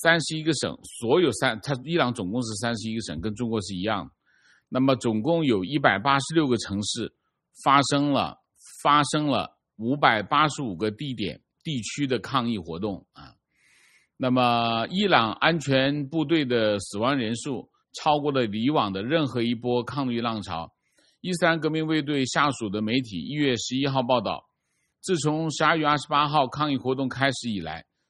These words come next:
至少有一百一十四名来自执法部门的指挥部，呃，巴基、巴斯基和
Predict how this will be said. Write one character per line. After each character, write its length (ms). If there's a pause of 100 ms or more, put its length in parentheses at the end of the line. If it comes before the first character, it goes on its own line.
(120)
至 200
少 240
有 180
一 160
百 220
一 140
十 160
四 220
名 220
来 220
自 400 (340)
执 200
法 200
部 240
门 280
的 560
指 220
挥 200
部， 400 (460)
呃， 580
巴 260
基、 420
巴 180
斯 220
基 380
和 440